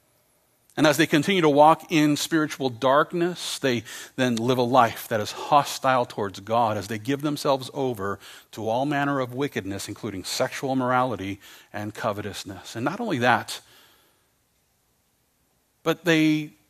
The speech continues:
also want to find themselves in social circles where these sins are then celebrated. So it's not just that they want to live in these wicked ways, but they want to live around other people who are living in this wicked way as well, so that they can all celebrate the, these sins together.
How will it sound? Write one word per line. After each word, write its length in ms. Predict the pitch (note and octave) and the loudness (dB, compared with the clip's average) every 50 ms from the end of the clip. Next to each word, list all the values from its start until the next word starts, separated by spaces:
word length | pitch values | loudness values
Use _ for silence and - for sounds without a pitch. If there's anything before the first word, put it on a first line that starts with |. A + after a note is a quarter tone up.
| _ _ | _ _
also 400 | - G#3+ C4+ C#4+ C4+ - C4+ A3+ | 2 4 4 4 4 4 2 4
want 240 | F#3+ F#3 F#3 F#3 - | 6 6 4 4 2
to 400 | - - F3+ E3 D#3+ D#3 D3 C#3+ | 0 2 4 4 6 4 4 2
find 340 | - - F3+ E3+ E3+ E3+ E3 | 2 4 6 6 6 6 4
themselves 520 | D#3+ D#3 D3+ - - F3+ D#3+ D#3 D3+ C#3+ | 2 2 0 0 4 6 6 6 6 4
in 100 | D3 C3+ | 0 0
social 440 | - - F3+ E3 D#3+ D3 - D#3 B2+ | 0 0 0 0 0 0 0 -2 -2
circles 540 | - - - D#3+ E3 D#3+ - C#3 B2 A#2+ A2+ | -2 -2 0 0 0 0 0 -2 -2 -2 0
where 120 | C3 B2 | 0 0
these 180 | A#2+ B2 A#2 - | 0 -2 -4 -4
sins 260 | - C#3+ C3 C3 A#2 | -2 -2 -2 -2 -4
are 80 | B2 A2 | -4 -4
then 140 | A2+ G#2 | -4 -4
celebrated. 720 | F#2+ - - B2 A#2 A2 G2+ F2+ G#2+ A2+ - - - - - _ _ _ _ _ _ _ _ _ _ _ _ _ _ _ _ _ _ _ _ _ _ _ _ _ _ _ _ _ _ _ _ _ _ _ _ _ - - | -4 -2 0 2 2 2 0 -4 -8 -14 -16 -18 -20 -20 -20 _ _ _ _ _ _ _ _ _ _ _ _ _ _ _ _ _ _ _ _ _ _ _ _ _ _ _ _ _ _ _ _ _ _ _ _ _ 0 2
So 60 | F#3 | 2
it's 120 | E3+ - | 4 6
not 200 | G3 A#3 D4 C4 | 8 8 8 8
just 140 | C#4+ C4 - | 6 4 4
that 100 | G#3 F#3 | 4 4
they 80 | F#3 E3+ | 6 6
want 180 | E3+ F3 E3 | 6 8 6
to 60 | C#3+ | 6
live 260 | C#3 C#3+ D#3 E3+ E3+ D#3 | 6 6 6 6 6 6
in 60 | D3 | 4
these 180 | C#3 C3+ C3 | 4 4 2
wicked 280 | C#3 D#3 D3 - D3+ A#2+ | 2 2 2 2 0 0
ways, 420 | A#2+ C3+ E3+ F#3 D3+ C#3 C3+ A#2+ | 2 4 6 6 6 4 2 0
but 100 | B2 C#3 | -2 0
they 100 | C#3 D#3 | 2 2
want 200 | C#3+ C#3 E3 D#3 | 4 6 6 6
to 20 | C#3+ | 6
live 180 | D3 D#3+ D#3+ | 8 6 8
around 260 | D#3 D#3 D#3 C#3+ C#3+ D3+ | 8 8 8 8 8 8
other 180 | C#3 C3 B2+ | 6 6 4
people 380 | B2 - - G3+ G#3 - D3 B2+ | -2 0 0 0 2 2 0 2
who 100 | C#3+ B2+ | 2 2
are 80 | A#2+ | 2
living 240 | B2 B2+ B2+ A#2+ A#2+ | 2 2 0 0 0
in 80 | B2 A#2+ | -2 -2
this 180 | A#2+ A2 - | -2 -4 -4
wicked 220 | C3 B2 - B2+ A#2 | -4 -4 -4 -4 -2
way 180 | A#2 A#2+ A#2 | 0 2 2
as 140 | A2 G#2 - | 0 0 0
well, 480 | B2+ C#3+ E3+ E3 C3 A#2+ A#2 A#2 - - - - - - - | 4 6 8 10 10 10 8 6 4 0 -16 -20 -20 -16 -6
so 120 | - E3+ | 0 4
that 180 | C#3 C3+ C3 C3+ | 6 6 6 4
they 100 | C3+ B2+ | 2 0
can 140 | - C3+ | 0 2
all 160 | B2+ B2+ C3 - | 4 4 4 4
celebrate 600 | - - C3+ C3 B2+ B2 A#2 B2+ A#2+ A2+ A#2 - | 4 4 6 6 4 4 2 0 0 0 -2 -4
the, 180 | - C#3+ A#2+ A#2 | -6 -6 -6 -4
these 240 | A2+ C3 A#2+ A2 G2+ | -4 -6 -6 -4 -4
sins 320 | - C3+ A#2+ A2 G2+ - | -4 -4 -4 -4 -6 -6
together. 480 | - G#2 F#2+ A2 G#2+ G#2 G2 G#2 F#2+ | -8 -6 -2 0 0 0 0 -2 -6